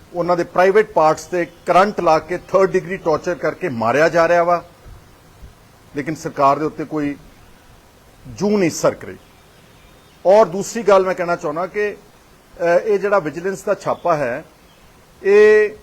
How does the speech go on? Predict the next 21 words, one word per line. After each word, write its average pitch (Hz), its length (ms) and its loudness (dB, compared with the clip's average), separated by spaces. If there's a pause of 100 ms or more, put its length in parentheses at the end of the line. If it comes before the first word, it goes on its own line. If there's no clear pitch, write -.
(420)
ਅਗਰ 180 180 2
ਵਿਜੀਲੈਂਸ, 180 580 -6
ਜੇ, 151 260 -2
ਜੇ 135 160 -10
ਤੁਸੀਂ 175 280 -10
ਵਿਕਸਿਤ 147 440 -4
ਦੇਸ਼ਾਂ 147 380 -4
ਵਿੱਚ 170 180 -8
ਜਾਓਗੇ 165 320 -2
ਜਾਂ 208 180 -2
even 233 120 -6 (300)
ਆਪਣੇ 190 240 -6
ਦੇਸ਼ 165 300 -2
ਵਿੱਚ 160 200 -10
ਵੀ, 113 120 -12 (720)
ਤੁਸੀਂ 220 260 -6
ਇਹ 254 60 -6
ਕਹਿਣਾ 233 240 0
ਚਾਹੁੰਦੇ 190 280 -2
ਨਾ 214 120 -4
ਕਿ 208 260 -4